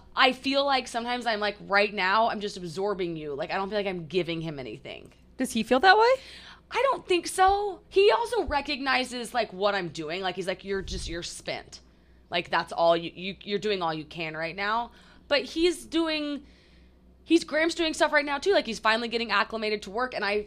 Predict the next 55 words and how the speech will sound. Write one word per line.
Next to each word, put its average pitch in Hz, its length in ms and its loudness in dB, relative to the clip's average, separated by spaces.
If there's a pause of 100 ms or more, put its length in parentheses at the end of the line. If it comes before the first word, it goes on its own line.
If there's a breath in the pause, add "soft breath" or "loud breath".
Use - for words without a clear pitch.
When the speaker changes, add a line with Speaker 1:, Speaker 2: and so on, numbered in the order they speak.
Speaker 1:
I 202 80 -2
feel 233 140 -2
like 214 240 -4
the 196 100 -2
bare, 208 360 0
I 185 80 0
can 196 120 -8
ask 156 320 -2
him 240 120 -10
about 247 240 -2
it, 302 200 -2 (380 soft breath)
but 208 340 0 (1000)
I 247 80 -4
just 214 200 -8
feel 254 100 -2
like 233 120 -2
a 214 40 -4
shell, 220 500 4
kind 165 260 -4
of. 160 80 -6
Like, 175 140 -4
I - 20 -4
don't 196 180 -4
feel 208 100 0
like 196 120 -2
I'm 185 240 -4 (100)
elevating 180 580 -2
him. 131 400 -10 (280)
Does, - 200 -16 (160)
does - 80 -16
that 214 180 0
make 226 140 -8
sense? 220 520 -8
Speaker 2:
Yeah, 494 180 6
but 440 120 0
I 415 80 6
feel 330 280 -2
like 359 360 0
in 302 120 0
relationships, 262 1000 -2
that - 300 2
happens. 214 600 -2
Like, 214 180 -6
you 226 80 -4
give 240 460 2
and 240 120 0
you 220 100 -2
take 208 320 -2
and 220 100 -4
you 220 60 0
go 208 140 2
through 208 160 -6
periods 214 480 0
where, 233 180 2
and 294 200 2